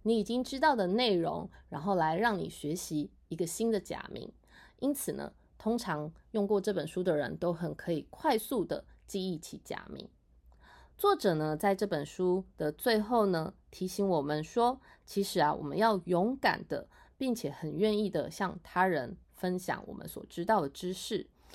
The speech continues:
那其中呢，很常见的分享方式就是写文章、录影音课，或者是直播，或者是办线下的实体讲座跟写书。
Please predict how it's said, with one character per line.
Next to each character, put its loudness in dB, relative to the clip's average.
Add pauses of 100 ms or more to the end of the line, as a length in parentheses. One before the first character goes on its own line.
(200)
那 2
其 -4
中 2
呢， 2 (100)
很 -8
常 -6
见 2
的 4
分 0
享 -4
方 -2
式 -4
就 0
是 -4
写 -6
文 -4
章、 6 (540)
录 0
影 -4
音 2
课， 0 (280)
或 0
者 0
是 -2
直 -6
播， 4 (160)
或 0
者 -2
是 -2
办 0
线 0
下 4
的 -8
实 -10
体 -10
讲 -10
座 -4
跟 -4 (240)
写 -10
书。 -4